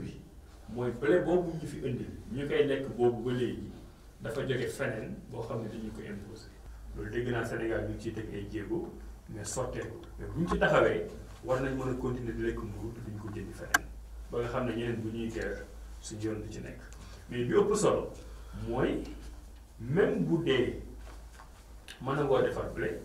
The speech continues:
mais mburu du blé rek moo koy defar. Mburu dugub defar na ko, mburu mboq defar na ko, leneen defar na ko. Nga ne man li may dépensé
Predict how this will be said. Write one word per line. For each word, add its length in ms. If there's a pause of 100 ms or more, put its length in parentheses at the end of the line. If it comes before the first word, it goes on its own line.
(480)
mais 160
mburu 440 (120)
du 80
blé 200
rek 160
moo 140
koy 160
defar. 240 (600)
Mburu 300 (240)
dugub 280
defar 280
na 120
ko, 220 (320)
mburu 280 (220)
mboq 360
defar 280
na 120
ko, 200 (340)
leneen 380
defar 260
na 120
ko. 140 (400)
Nga 160
ne 100
man 340
li 100
may 220
dépensé 600